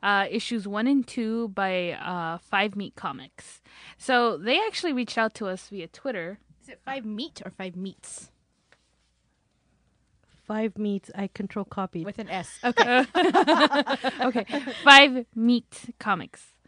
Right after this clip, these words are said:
Speaker 1: Uh, and they contacted us, uh, contacted us via Twitter and sent us, uh, the book as well as through our Gmail. But, uh, just to give you a little bit of a preview, just who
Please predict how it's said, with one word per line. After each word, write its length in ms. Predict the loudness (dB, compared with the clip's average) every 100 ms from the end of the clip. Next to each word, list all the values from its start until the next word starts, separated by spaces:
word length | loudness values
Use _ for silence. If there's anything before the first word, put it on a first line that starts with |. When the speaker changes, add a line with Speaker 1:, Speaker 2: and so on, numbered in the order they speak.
| _ _ 0
Speaker 1:
Uh, 380 | 4 4 4 0
and 400 | 0 2 2 -2 -6
they 260 | 2 4
contacted 420 | 4 2 0 2 0
us, 240 | -2 -10 -12
uh, 340 | -2 0 0 0
contacted 540 | 0 0 0 -4 -4
us 160 | -6 -6
via 200 | -6 -6
Twitter 460 | -4 -4 -2 -4
and 460 | -4 -6 -6 -6 -8
sent 240 | -2 -2
us, 260 | -2 -10 -18 -16
uh, 180 | -12 -10
the 100 | -10
book 280 | -8 -8 -10
as 140 | -16
well 180 | -12 -12
as 140 | -12 -14
through 260 | -16 -14
our 140 | -14 -14
Gmail. 440 | -14 -14 -12 -14 -16 -20 -20 -10 2
But, 320 | 4 4 4
uh, 760 | 4 6 8 6 4 2 -2 -8 -6
just 180 | -6 -4
to 80 |
give 180 | -4 -2
you 120 | -2
a 40 | -2
little 140 | -4
bit 140 | -6 -10 -10
of 160 | -10
a 80 | -12
preview, 500 | -10 -8 -4 -2 -4 -6 -14 -20 -8
just 180 | -8 -6
who 440 | -2 0 2 0